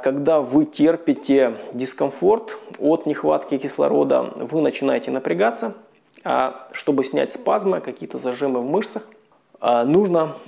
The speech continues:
их напрячь либо растянуть. И таким образом вы получаете, а, психологическую разгрузку и порцию С О два, которая расширяет сосуды и снимает напряжение, дает вам прилив энергии.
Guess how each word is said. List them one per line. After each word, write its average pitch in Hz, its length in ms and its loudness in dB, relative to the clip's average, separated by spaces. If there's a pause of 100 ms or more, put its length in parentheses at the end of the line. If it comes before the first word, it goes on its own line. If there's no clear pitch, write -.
их - 240 -4
напрячь 143 440 -2
либо 131 260 0
растянуть. 117 720 -6
И 196 340 0
таким 135 300 -2
образом 143 380 0
вы 131 100 0
получаете, 123 720 -4
а, 117 300 0
психологическую 131 1080 -2
разгрузку 135 840 0
и 143 340 0 (280)
порцию 127 360 -2
С - 80 -4
О 143 120 2
два, 220 280 0
которая 127 380 -4
расширяет 123 420 -4
сосуды 226 400 -2
и 208 300 -4
снимает 135 500 -2
напряжение, 143 520 -4
дает 123 260 -2
вам 131 160 -2
прилив 120 320 -6
энергии. 117 400 -6